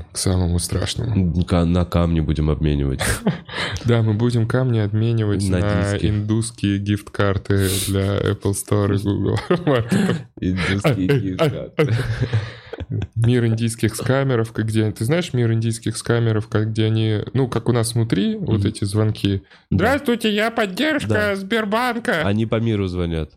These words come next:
Speaker 1: Они звонят из Индии в, э, Великобританию или Америку,
Speaker 2: Да.
Speaker 1: как индийская техподдержка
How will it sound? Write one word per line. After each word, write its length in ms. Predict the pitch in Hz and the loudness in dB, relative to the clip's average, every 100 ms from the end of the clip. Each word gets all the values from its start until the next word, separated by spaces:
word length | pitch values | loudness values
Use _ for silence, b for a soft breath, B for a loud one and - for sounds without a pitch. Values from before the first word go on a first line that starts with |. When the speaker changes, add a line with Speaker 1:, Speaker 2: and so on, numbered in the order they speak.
| - | -4
Speaker 1:
Они 540 | 113 131 160 175 170 | -2 0 0 0 0
звонят 540 | 156 139 139 147 139 139 | -2 -2 0 0 -2 -2
из 140 | 127 | -2
Индии 540 | 147 170 151 143 127 113 | 0 0 0 0 2 0
в, 260 | 110 110 | -2 -2
э, 1000 | 120 135 135 131 127 123 120 117 113 113 | 0 2 0 0 0 0 0 0 0 0
Великобританию 920 | 113 120 - 123 120 135 127 117 113 107 | 0 -2 -2 -2 0 2 2 2 2 2
или 180 | 113 | 2
Америку, 480 | 113 117 143 143 - | 2 2 0 0 0
Speaker 2:
Да. 80 | 82 | 2
Speaker 1:
как 200 | - 117 | 2 0
индийская 680 | 113 110 107 - 110 107 110 | 0 0 -4 -2 0 0 -2
техподдержка 920 | - 113 110 110 117 120 - 107 | -4 0 0 2 0 0 0 0